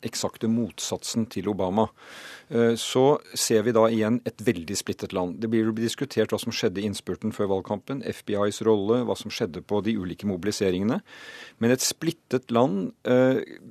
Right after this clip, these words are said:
sier jo noe om at det å trekke opp en vei videre som samler blir veldig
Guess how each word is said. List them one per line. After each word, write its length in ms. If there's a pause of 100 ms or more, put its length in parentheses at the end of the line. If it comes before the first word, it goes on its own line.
sier 460
jo 40
noe 220
om 160
at 160
det 160
å 220 (220)
trekke 300
opp 100
en 160
vei 320
videre 420
som 220
samler 400
blir 240
veldig 160